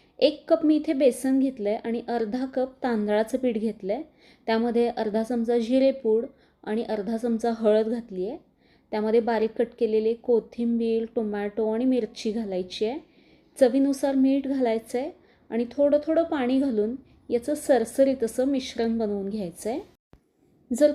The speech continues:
तुम्ही या आपल्या रेसिपी बनवत असाल तर त्याचे फोटो काढून मला ते Instagram-ला पाठवू शकता. त्याची लिंक मी डिस्क्रिप्शन बॉक्समध्ये दिली आहे. छान असं हे मिश्रण तयार झालंय.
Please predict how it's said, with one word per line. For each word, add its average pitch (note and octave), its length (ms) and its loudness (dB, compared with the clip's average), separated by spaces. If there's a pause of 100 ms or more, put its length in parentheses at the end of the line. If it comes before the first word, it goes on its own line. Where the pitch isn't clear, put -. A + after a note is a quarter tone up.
तुम्ही C4+ 320 4
या D4 100 4
आपल्या D4 280 0
रेसिपी C4+ 420 -2
बनवत A#3+ 420 -4
असाल G#3+ 400 -6
तर G#3 100 -6
त्याचे G#3+ 260 -6
फोटो A#3 400 -2
काढून A3 380 0
मला G3 200 -2
ते A#3 240 -6
Instagram-ला A#3 680 -2
पाठवू A3 420 -4
शकता. G#3 440 -10 (420)
त्याची A#3 300 -2
लिंक A#3+ 280 0
मी C#4+ 100 0
डिस्क्रिप्शन A#3 600 -4
बॉक्समध्ये G3+ 500 -2
दिली F3+ 260 0
आहे. F#3+ 540 -10 (160)
छान C4+ 340 0
असं D4 240 0
हे C#4 160 0
मिश्रण C4 500 0
तयार G#3+ 320 2
झालंय. A3 400 -4